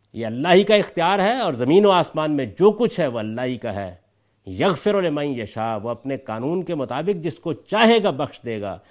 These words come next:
"ویعذب من یشاء۔" اور جس کو چاہے گا سزا دے گا۔ "واللہ غفور الرحیم۔" اور حقیقت یہ ہے کہ اللہ کوئی ظلم کرنے والا نہیں ہے، اللہ بخشنے والا ہے، اس کی شفقت ابدی ہے۔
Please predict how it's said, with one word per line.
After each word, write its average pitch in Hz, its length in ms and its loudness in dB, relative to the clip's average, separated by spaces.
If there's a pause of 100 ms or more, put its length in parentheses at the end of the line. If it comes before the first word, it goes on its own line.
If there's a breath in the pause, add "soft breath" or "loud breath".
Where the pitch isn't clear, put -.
(140 soft breath)
"ویعذب 131 640 0
من 156 320 0
یشاء۔" 107 300 -6
اور 104 80 -6
جس 123 220 -12
کو 196 120 -4
چاہے 220 480 2
گا 180 100 -2
سزا 120 360 -8
دے 110 160 -8
گا۔ 98 180 -8 (280 soft breath)
"واللہ 131 400 -2
غفور 113 480 -4
الرحیم۔" 139 480 -8 (300 soft breath)
اور 98 200 -14
حقیقت 127 420 -6
یہ 160 140 -2
ہے 113 160 -4
کہ 98 120 -12
اللہ 101 380 -6
کوئی 104 140 -8
ظلم 139 280 0
کرنے 139 300 -4
والا 110 240 -6
نہیں 123 260 -8
ہے، 92 140 -8
اللہ 98 220 -10
بخشنے 127 460 -6
والا 92 300 -10
ہے، 90 40 -20
اس 92 180 -20
کی 110 100 -20
شفقت - 420 -18
ابدی 90 240 -20
ہے۔ - 160 -20